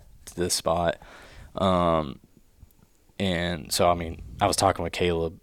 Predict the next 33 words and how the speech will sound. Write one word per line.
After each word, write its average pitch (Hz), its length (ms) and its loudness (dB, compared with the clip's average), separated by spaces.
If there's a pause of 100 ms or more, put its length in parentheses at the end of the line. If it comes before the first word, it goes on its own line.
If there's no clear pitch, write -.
(140)
about 87 280 2
it 82 140 -4
that 85 180 0
night 82 380 -4 (600)
'cause - 140 -6
he, - 200 -8 (140)
I 82 100 -2 (400)
told 87 240 2
him, 85 140 -4
I 85 40 -2
was 82 100 -2
like, 85 120 0
"I'll 87 80 6
let 90 180 0
you 85 40 -6
know 82 80 -2
how 80 100 -2
the 80 80 -6
fishing 85 300 0
goes," 80 200 -2
'cause 82 140 -4
I - 40 -6
told 139 200 4
him 87 40 -2
the 82 60 -2
day 78 100 -2
before 92 280 2
I - 40 -2
was 85 100 -4
gonna 67 160 -10
fish 85 240 -2
down - 200 -6
there. 78 200 -6